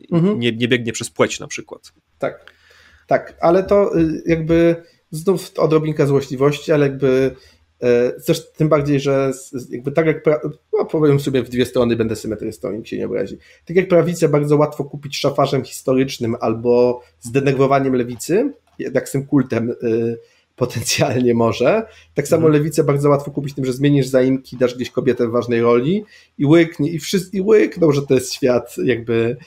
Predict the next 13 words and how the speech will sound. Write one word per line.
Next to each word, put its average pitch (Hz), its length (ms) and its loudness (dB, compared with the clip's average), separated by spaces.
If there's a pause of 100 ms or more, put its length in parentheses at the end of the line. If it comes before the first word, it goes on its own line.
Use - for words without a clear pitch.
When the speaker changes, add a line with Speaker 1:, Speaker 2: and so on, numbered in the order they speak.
(260)
Speaker 1:
że 113 120 -16
to 139 60 0
jest - 180 -2
t-, 131 80 -10
t-, - 180 -8
tradycjonalistyczny, 139 840 0
sakralny 127 500 0
świat, 139 400 0
spoko, 175 440 2
loko, 147 400 2
ważne, 135 300 0
że 123 260 4
mam 120 260 -2